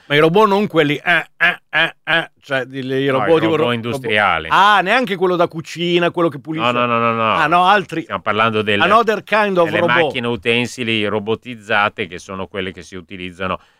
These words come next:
Speaker 2: eh, nei, eh, eh, sistemi industriali e che fra l'altro sono oggetto i ro-, questo tipo di robot di un interessante sciopero ri-, eh, negli Stati Uniti contro appunto l'utilizzo dei robot nelle banchine dei porti.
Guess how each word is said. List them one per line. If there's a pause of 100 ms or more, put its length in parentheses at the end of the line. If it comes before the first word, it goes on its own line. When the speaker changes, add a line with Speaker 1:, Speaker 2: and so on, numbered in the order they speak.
(100)
Speaker 2:
eh,
nei,
eh,
eh,
sistemi
industriali
e
che
fra
l'altro
sono
oggetto (280)
i
ro-,
questo
tipo
di
robot
di
un
interessante (420)
sciopero
ri-,
eh,
negli
Stati
Uniti
contro
appunto
l'utilizzo
dei
robot
nelle
banchine
dei
porti.